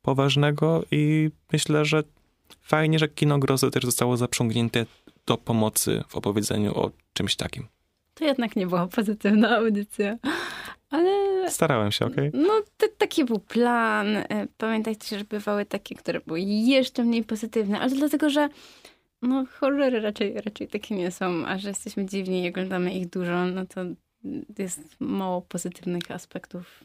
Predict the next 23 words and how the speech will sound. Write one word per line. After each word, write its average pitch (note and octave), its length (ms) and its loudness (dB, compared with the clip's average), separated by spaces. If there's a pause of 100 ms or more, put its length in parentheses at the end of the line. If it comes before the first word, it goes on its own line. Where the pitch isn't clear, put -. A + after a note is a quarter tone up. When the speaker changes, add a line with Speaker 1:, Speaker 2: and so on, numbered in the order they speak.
Speaker 1:
Tak, D#3 540 -2
ale C#3+ 180 4
na C#3+ 100 2
kolejnej D3 480 2
audycji B2+ 800 0 (500)
mamy G3+ 180 4
taki A#3 220 0
plan, F3 300 2
że D3 100 2
damy C#3+ 280 4
wam C#3 220 2
najbardziej B2 600 2
pozytywne A#2 680 2
horrory, A#2 560 4
jakie A2 180 -2
to A2 60 4
jest - 120 -2
tylko G#2+ 200 2
możliwe. G2 480 0
Tak, B2+ 160 0
żebyście A2+ 540 2
miło A2 240 4
wspominali G2 840 -2